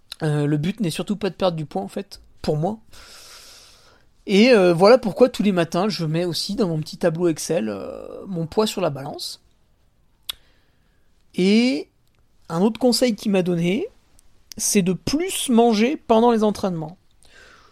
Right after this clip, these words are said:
Bon, que ce soit via une petite boisson, hein, par exemple un peu de, un peu de maltodextrine dans les gourdes, qui est un sucre plutôt lent si vous le prenez de bonne qualité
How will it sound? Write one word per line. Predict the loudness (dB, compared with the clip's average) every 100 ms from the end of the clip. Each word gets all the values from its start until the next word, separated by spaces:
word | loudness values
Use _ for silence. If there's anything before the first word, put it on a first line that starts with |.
| _ _
Bon, | 6 10 8
que |
ce | 6
soit | 2 2
via | 4 0
une | -2
petite | -8 -6 0
boisson, | 0 0 -6 -4
hein, | -4
par | -2 -2
exemple | -2 -6 -6 -6
un | -6
peu | -8
de, | -8 -8 -10 -16 _ _ _ _ _
un | -12
peu | -4 0
de |
maltodextrine | 0 0 -2 -4 -2 0 2
dans | 2
les | 2
gourdes, | 4 4 4 0
qui | -6
est | -4
un | -4
sucre | -2 -4 -4 -12 -20 -20 -20 _ _ -20 _ -20 -14
plutôt | -8 4 6
lent | 8 6
si | 2 -6
vous | -4
le | -4
prenez | 2 4
de | 4
bonne | -2 -4
qualité | -8 -6 -10